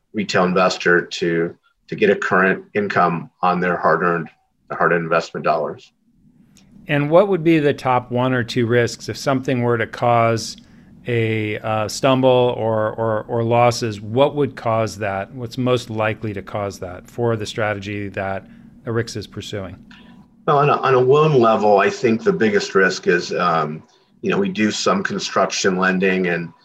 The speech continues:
Speaker 1: an inability for a borrower to complete a project, uh, certainly would involve us having to get involved. We've done that multiple times. We certainly have a team that's experienced. So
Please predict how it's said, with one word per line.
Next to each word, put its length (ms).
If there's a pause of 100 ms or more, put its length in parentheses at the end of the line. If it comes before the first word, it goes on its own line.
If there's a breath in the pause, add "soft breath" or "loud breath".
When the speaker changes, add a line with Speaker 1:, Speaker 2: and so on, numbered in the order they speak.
(280 soft breath)
Speaker 1:
an 240
inability 640
for 240
a 60
borrower 400
to 120
complete 460
a 60
project, 800 (500)
uh, 340
certainly 420
would 160
involve 360
us 160
having 220
to 40
get 140
involved. 600
We've 140
done 180
that 200
multiple 360
times. 460
We 100
certainly 360
have 260
a 520
team 300
that's 180
experienced. 640
So 240